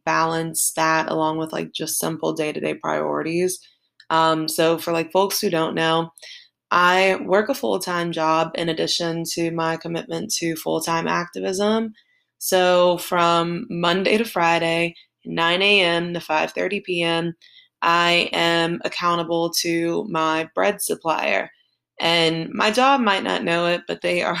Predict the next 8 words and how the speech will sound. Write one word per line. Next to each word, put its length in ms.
<laughs> 160
basically, 440
like, 260
partly 580
funding 400
the 80
revolution. 720
So 600